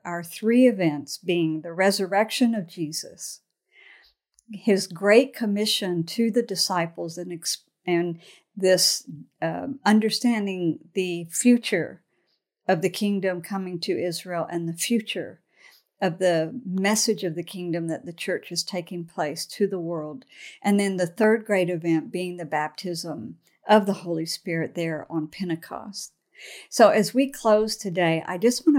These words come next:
to point out something that's even more exciting, <laughs> a little detail in the,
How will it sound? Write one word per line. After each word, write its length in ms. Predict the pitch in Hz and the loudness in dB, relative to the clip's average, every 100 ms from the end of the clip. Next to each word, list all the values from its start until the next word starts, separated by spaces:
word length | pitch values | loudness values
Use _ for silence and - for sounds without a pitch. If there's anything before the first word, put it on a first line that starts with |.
| 269 | 2
to 80 | |
point 240 | - 180 175 | -4 -4 -2
out 200 | 156 - | -4 -6
something 560 | - 147 - - - - | -8 -10 -14 -16 -12 -6
that's 260 | 170 - - | -2 -2 -2
even 420 | 302 302 262 208 | -4 8 8 8
more 240 | 208 214 | 4 -2
exciting, 720 | 214 214 - 190 180 - 175 233 - 208 208 _ | -2 -4 -4 -6 -10 -6 0 0 0 -8 -10 _
<laughs> 440 | - - - - - | -14 -12 -14 -8 2
a 80 | |
little 320 | 202 254 330 285 | 10 12 12 8
detail 720 | 226 233 226 214 185 175 - | 2 -2 -4 0 2 2 0
in 200 | 190 185 | -8 -6
the, 320 | 180 180 175 | -6 -6 -6